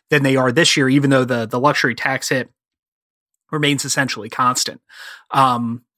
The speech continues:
and I'm interested to see whether they just say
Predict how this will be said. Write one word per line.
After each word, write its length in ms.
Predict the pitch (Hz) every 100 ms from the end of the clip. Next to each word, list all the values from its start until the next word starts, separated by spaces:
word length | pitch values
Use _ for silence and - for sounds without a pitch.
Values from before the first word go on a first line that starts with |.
| _ _ _ _
and 360 | 160 156 147 135 -
I'm 160 | 156 165
interested 460 | 202 190 202 - 156
to 80 | 160
see 520 | - 175 160 156 151 - _ _ _ _ -
whether 480 | 135 156 160 170 143
they 300 | 147 143 139
just 380 | 143 135 -
say 560 | 160 143 135 135 127